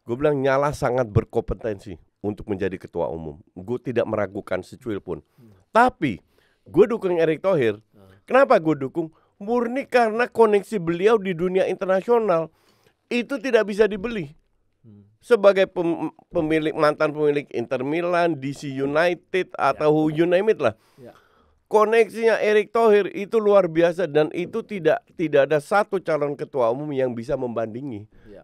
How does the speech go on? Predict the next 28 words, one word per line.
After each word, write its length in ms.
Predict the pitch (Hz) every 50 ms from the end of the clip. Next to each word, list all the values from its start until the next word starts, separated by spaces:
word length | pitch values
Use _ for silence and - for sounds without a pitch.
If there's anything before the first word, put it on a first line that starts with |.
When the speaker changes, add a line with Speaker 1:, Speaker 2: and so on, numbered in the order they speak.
| _
Speaker 1:
Maka 400 | _ 101 101 110 113 110 - 113
dari 320 | 104 95 98 98 104 127 -
itu 160 | - 156 - _ _ _
tidak 320 | _ - 113 101 98 107 -
meremehkan 800 | - 110 110 104 104 107 107 98 - - 101 95 95 92 82 - _
ketua 400 | _ - - - - 82 80 82
yang 160 | 85 80 80
lain, 340 | 82 101 135 135 120 90 104
Speaker 2:
Ya. 140 | 98 92 78 _ _ _ _ _
Speaker 1:
tapi 320 | - 73 - - - 113
gue 160 | 95 - 98
dukung 480 | 104 92 87 87 76 - - 98 117 123 - _
Erick 320 | - 85 80 80 - -
Thohir, 160 | - 82 95
dia 240 | 101 90 87 87 80
murni 320 | 80 87 95 101 107 123
karena 320 | 143 - - 107 98 101 95
koneksinya. 480 | - 98 101 98 92 - _ 113 117
Speaker 2:
Kerasa 320 | 113 156 156 156 151 - 156
loh. 240 | 131 101 76 _ _ _ _ _ _ _
Gue 220 | _ 139 147 156
ini 160 | 165 185 208 202 175 - _ _ _ _ _ _ _
ada 160 | 135 151 170
pem-, 160 | 160 147 143 135
teman 300 | _ 127 139 147 147 135
gue 160 | 113 120 123
orang 300 | 123 - - 120 135 139
fifa. 400 | 139 - 262 - - - 131 -